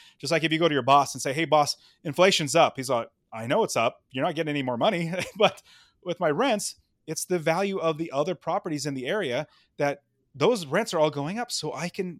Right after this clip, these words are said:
raise up my rents as well. So that's why, you know, in, in, seriously, like, we, we, we use that idea of crushing your real estate investing. You do it right.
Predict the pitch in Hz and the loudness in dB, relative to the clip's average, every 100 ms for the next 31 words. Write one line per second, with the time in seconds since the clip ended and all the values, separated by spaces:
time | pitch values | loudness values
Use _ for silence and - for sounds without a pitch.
0 | 135 123 139 127 123 127 - 117 107 117 | -10 -4 -4 -4 -6 -8 -8 -10 -8 -12
1 | - 113 101 104 101 143 156 185 147 165 | -12 -18 -12 -10 -4 0 0 2 4 4
2 | 120 - - _ 151 143 151 156 156 147 | 4 -6 -20 _ -4 -2 -6 -8 -12 -18
3 | _ _ _ 151 - 240 165 - 104 101 | _ _ _ -12 -6 -2 -2 -2 -6 -8
4 | 110 151 190 160 165 185 156 143 139 123 | -6 -6 -6 -8 -4 -2 0 0 0 0
5 | 127 117 113 - 151 135 - 131 135 - | 0 0 -4 -8 -2 -2 -2 -6 -8 -10
6 | 120 120 - 113 104 107 113 113 110 143 | -4 -4 -4 -6 -8 -10 -8 -8 -4 -4
7 | 160 123 131 | -2 -4 -4